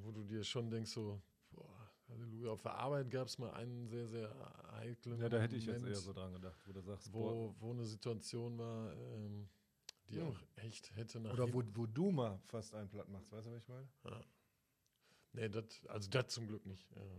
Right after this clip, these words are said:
Speaker 1: Das, das wirklich nicht. Also wo ich dann gedacht hab, „Scheiße, wenn das jetzt da in die Hose gegangen wäre, dann hätte ich da einen umgebracht.“ Nee, nee, das, das zum Glück nicht.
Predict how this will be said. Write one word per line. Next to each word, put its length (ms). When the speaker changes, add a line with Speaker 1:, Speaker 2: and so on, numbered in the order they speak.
Speaker 1:
Das, 380
das 200
wirklich 280
nicht. 260
Also 220
wo 80
ich 100
dann 220
gedacht 280
hab, 140
„Scheiße, 400
wenn 140
das 220
jetzt 340
da 220
in 80
die 60
Hose 220
gegangen 220
wäre, 140
dann 180
hätte 160
ich 80
da 140
einen 180
umgebracht.“ 480
Nee, 120
nee, 160
das, 280
das 180
zum 220
Glück 140
nicht. 220